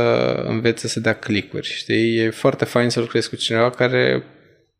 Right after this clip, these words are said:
uh, din primele faze demonstrează dorința de a, de a face ceva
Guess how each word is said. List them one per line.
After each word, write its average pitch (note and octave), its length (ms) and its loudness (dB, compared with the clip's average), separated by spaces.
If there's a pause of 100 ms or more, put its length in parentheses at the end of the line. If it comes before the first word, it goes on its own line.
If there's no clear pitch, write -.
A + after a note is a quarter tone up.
(120)
uh, D3+ 540 -10
din C3 180 -2
primele C3+ 360 6
faze A2+ 300 0
demonstrează A2 1080 0 (560)
dorința A#2+ 540 4
de A#2 100 2
a, A2 400 4
de B2+ 200 -6
a - 20 0
face A#2 280 -2
ceva A#2 640 -2